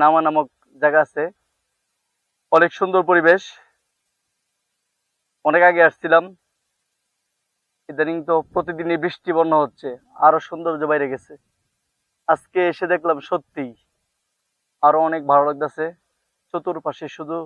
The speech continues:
সবুজ আর সবুজ এবং ঠান্ডা বাতাস। আমি বলবো সত্যি যদি কারো মন খারাপ থাকে সে যেন অবশ্যই নদীর কূলে, নদীর ধারে আসে, কারণ এখানে আসলেই যে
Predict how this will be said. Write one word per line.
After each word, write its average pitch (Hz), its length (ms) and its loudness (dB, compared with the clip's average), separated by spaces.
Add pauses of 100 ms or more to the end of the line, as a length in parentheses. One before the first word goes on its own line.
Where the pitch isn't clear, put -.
(220)
সবুজ 160 420 -2
আর 139 160 0
সবুজ 127 340 -12 (1400)
এবং 147 160 0 (240)
ঠান্ডা 151 320 4
বাতাস। 147 340 0 (1700)
আমি 165 140 4 (100)
বলবো 202 220 4 (160)
সত্যি 214 320 4 (160)
যদি 180 220 -2
কারো 175 140 8 (100)
মন 214 100 8 (100)
খারাপ 185 180 8 (100)
থাকে 143 200 2 (120)
সে - 80 -2 (100)
যেন 170 100 0 (100)
অবশ্যই 180 400 0 (600)
নদীর 175 300 2 (100)
কূলে, 170 200 2 (100)
নদীর 165 280 0
ধারে 143 160 4 (100)
আসে, - 180 -16 (1080)
কারণ 156 180 4 (180)
এখানে 185 260 0 (100)
আসলেই 170 360 -2 (3000)
যে 175 80 2